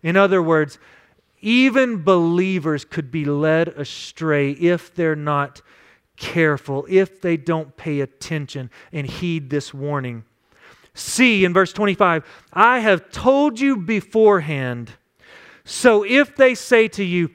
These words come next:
'Look, he's over there in the wilderness,' do not go out. If they say, 'Look, he's over here in the inner rooms,' do not believe it."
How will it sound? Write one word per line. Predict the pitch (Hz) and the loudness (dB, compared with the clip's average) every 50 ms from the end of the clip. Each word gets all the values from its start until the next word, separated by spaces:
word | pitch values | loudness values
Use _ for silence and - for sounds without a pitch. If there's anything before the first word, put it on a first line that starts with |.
| _ - - _ _ | _ -20 -20 _ _
'Look, | - 170 190 233 277 277 233 185 - | -2 2 4 6 6 6 4 2 -4
he's | - 233 233 196 | -6 -4 -2 -2
over | 214 214 247 277 269 269 | 4 4 4 4 4 4
there | 262 254 240 233 | 4 4 4 4
in | 226 247 269 277 | 2 0 -2 0
the | 285 294 | 0 0
wilderness,' | 269 240 247 247 254 254 233 226 202 180 165 147 - - | 2 4 4 6 6 6 4 2 0 0 -4 -4 -6 -10
do | 165 151 135 139 214 247 247 | -14 -12 -4 0 0 2 4
not | 240 226 214 190 180 | 2 2 2 0 0
go | 170 185 180 175 | 0 2 2 4
out. | 175 165 147 143 139 - _ - - _ _ _ _ - - - _ | 2 2 2 0 -4 -10 _ -20 -20 _ _ _ _ -20 -20 -10 _
If | 214 214 208 - | 2 2 4 4
they | 240 220 202 | 2 2 2
say, | - - 247 220 190 - - - - _ | 2 2 2 2 2 0 -4 -14 -6 _
'Look, | 196 214 277 302 262 - - | 4 6 6 6 6 4 0
he's | 240 247 233 233 | -4 -4 2 4
over | 254 262 262 277 247 | 4 4 4 2 0
here | 226 262 262 233 | 2 2 2 2
in | 208 202 240 254 247 | 2 0 -2 0 0
the | 254 226 | -2 0
inner | 214 247 254 247 240 226 | 0 2 2 4 4 2
rooms,' | 214 226 254 262 247 214 175 156 147 139 - - _ _ _ _ _ _ _ _ 156 139 127 | 2 2 2 2 2 2 0 -2 -4 -6 -10 -14 _ _ _ _ _ _ _ _ -18 -12 -4
do | 143 220 247 254 262 262 262 240 | 0 2 2 4 2 2 0 0
not | 214 208 208 202 196 196 196 160 - _ 147 127 113 | 0 2 2 4 4 2 0 -4 -12 _ -20 -20 -4
believe | - 185 170 165 170 180 190 185 165 139 | 0 2 2 4 2 2 2 2 0 -2
it." | 135 127 - _ - - - | -2 -4 -6 _ -20 -20 -20